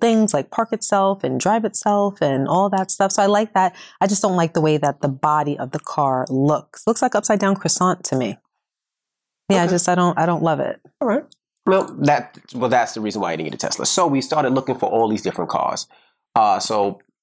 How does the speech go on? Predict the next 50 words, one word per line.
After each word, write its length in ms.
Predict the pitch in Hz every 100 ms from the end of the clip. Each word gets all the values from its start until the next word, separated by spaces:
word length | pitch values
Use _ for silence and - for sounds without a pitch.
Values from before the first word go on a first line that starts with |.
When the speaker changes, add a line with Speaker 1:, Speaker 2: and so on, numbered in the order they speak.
| _ _ _ -
Speaker 2:
one 140 | 151
of 80 | 196
the 60 | 170
cars 360 | 160 123 117 98
that 280 | 113 101 -
I 100 | 113
knew 340 | 113 127 123
he 120 | 113
would 160 | 104 101
like 300 | 92 95 -
was 220 | 107 104
the 80 | 107
Corvette, 500 | - 107 95 87 - _ _ _ _ -
twenty 180 | 147 156
twenty 300 | - 131 123
Corvette. 540 | - 104 92 82 - _ _ _ _ _ -
Um, 280 | 131 120 120
so 220 | 170 156
I 80 | 131
tried 280 | - 143
to 60 | 143
get 140 | 247
the 80 | -
twenty 240 | - 104 98
twenty 240 | 95 90
Corvette, 380 | - 95 110 110
and 100 | 110
when 80 | 110
I 60 |
tried 300 | 110 127 117
to 40 | 107
get 180 | 156
it, 140 | 156 -
I 80 | 117
went 180 | 117 -
to 140 | -
every 180 | 120 143
dealership, 380 | 120 113 110 110
but 60 |
they 60 | 110
said 160 | - 110
it's 120 | 101
sold 320 | - 147 139
out 160 | 123 117
for 160 | 110
a 40 | 104
year 200 | 101 90
and 100 | 87
a 40 |
half. 340 | 80 - -